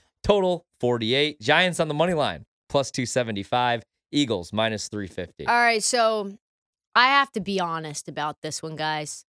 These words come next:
Speaker 2: I'm extremely, extremely conflicted. The questions in my head, number one,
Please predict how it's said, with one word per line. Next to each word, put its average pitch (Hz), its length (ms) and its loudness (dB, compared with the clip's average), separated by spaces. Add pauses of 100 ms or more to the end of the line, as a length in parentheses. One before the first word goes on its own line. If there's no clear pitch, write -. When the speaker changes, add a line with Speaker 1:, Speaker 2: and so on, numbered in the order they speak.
(260)
Speaker 2:
I'm 240 240 4
extremely, 156 920 -8 (260)
extremely 165 960 -4
conflicted. - 760 -16 (600)
The 220 120 -2
questions 330 640 2
in 254 120 0
my 240 180 4
head, 147 380 -2 (100)
number 240 460 2
one, 131 480 -4